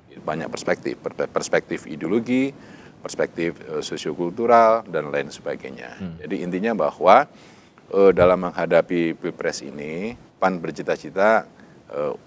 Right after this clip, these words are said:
Speaker 1: untuk pemilu dua ribu dua puluh empat Pilpres menang,
Speaker 2: Hmm.
Speaker 1: kan? Dan yang kedua, ya kita akan memperjuangkan, eh, kader Partai Amanat Nasional, orang yang dekat dengan Partai Amanat Nasional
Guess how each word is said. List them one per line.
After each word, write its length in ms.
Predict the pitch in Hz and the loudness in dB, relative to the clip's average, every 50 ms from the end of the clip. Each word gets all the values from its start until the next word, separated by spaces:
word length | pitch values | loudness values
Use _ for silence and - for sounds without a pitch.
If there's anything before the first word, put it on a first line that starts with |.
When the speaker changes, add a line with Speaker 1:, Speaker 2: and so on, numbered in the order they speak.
| - - | -18 -14
Speaker 1:
untuk 560 | 233 113 113 110 98 - - 139 127 - - | -8 -6 -6 -6 -6 4 6 6 6 6 4
pemilu 400 | - - 92 92 90 87 90 90 | -2 -2 -2 -2 -4 -4 -4 -4
dua 160 | 85 80 82 | -2 -2 -2
ribu 240 | 73 80 78 80 80 | -2 -4 -6 -8 -10
dua 160 | 76 78 80 | -8 -6 -6
puluh 160 | 71 76 76 71 | -6 -6 -10 -12
empat 320 | 69 73 78 92 101 95 - - | -12 -4 0 2 2 2 0 -8
Pilpres 480 | - 73 - - 82 92 90 - - | -12 -12 -6 -2 0 0 0 -2 -8
menang, 400 | - 64 64 67 67 64 62 - - - - - - | -14 -14 -8 -4 -4 -4 -4 -6 -12 -20 -20 -14 -10
Speaker 2:
Hmm. 240 | 107 92 87 85 80 | -8 -8 -8 -8 -8
Speaker 1:
kan? 140 | 80 87 107 107 - - - - _ | -8 -8 -8 -10 -14 -20 -20 -20 _
Dan 240 | _ 80 78 76 69 | _ -8 -8 -6 -6
yang 160 | 71 76 76 | -8 -10 -8
kedua, 640 | 71 71 71 73 71 78 80 87 95 104 117 131 - - - - - - - - | -10 -10 -8 -4 0 2 4 6 6 6 4 2 -2 -12 -20 -20 -20 -20 -20 -20
ya 540 | - - 80 95 113 117 - - 82 - - - | -12 -6 -4 -4 -2 -2 -4 -4 -6 -10 -12 -16
kita 320 | - - 95 90 - - 98 | -8 -8 -6 -2 0 2 2
akan 320 | 95 - - 101 104 95 | 2 0 0 -2 -2 -4
memperjuangkan, 800 | 90 90 92 92 87 82 85 82 80 76 73 71 71 92 104 120 127 131 131 - - - _ _ _ - _ - _ | -6 -4 -4 -4 -4 -2 -2 -2 -2 -4 -6 -4 0 2 2 2 0 -4 -14 -20 -20 -20 _ _ _ -20 _ -20 _
eh, 140 | - 69 69 | -10 -10 -6
kader 400 | - 76 78 73 78 73 69 67 | -4 -4 -4 -2 -4 -4 -4 -2
Partai 320 | - 76 73 69 - - 64 | 0 0 0 0 0 -4 -6
Amanat 300 | 69 69 76 71 65 - | -6 -6 -6 -8 -10 -10
Nasional, 840 | 67 69 65 - 73 69 69 78 87 95 104 113 120 127 127 123 - - | -10 -14 -14 -14 -14 -10 -6 -2 0 2 2 4 2 2 0 -4 -10 -12
orang 280 | - 71 73 71 71 73 | -8 -4 -4 -4 -4 -6
yang 140 | 76 71 | -10 -8
dekat 280 | 71 82 78 - - - | -8 -10 -4 -4 -4 -4
dengan 300 | - 71 73 73 71 71 | -4 -10 -8 -8 -10 -6
Partai 260 | 69 69 67 - - | -6 -8 -6 -4 -8
Amanat 240 | - - 71 69 - | -8 -8 -10 -14 -14
Nasional 560 | 69 71 - - 73 76 80 92 104 110 120 | -14 -16 -14 -14 -12 -8 -6 -4 -4 -4 -6